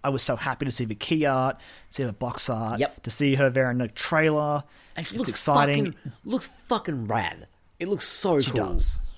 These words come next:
Speaker 2: And she's so bad.
Speaker 1: dice has
Speaker 2: She's got
Speaker 1: confirmed that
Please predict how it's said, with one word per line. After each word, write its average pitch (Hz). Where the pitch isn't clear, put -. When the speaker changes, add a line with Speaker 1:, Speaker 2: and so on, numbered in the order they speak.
Speaker 2:
And 165
she's 180
so 208
bad. 175
Speaker 1:
dice 175
has 156
Speaker 2:
She's -
got 143
Speaker 1:
confirmed 139
that 131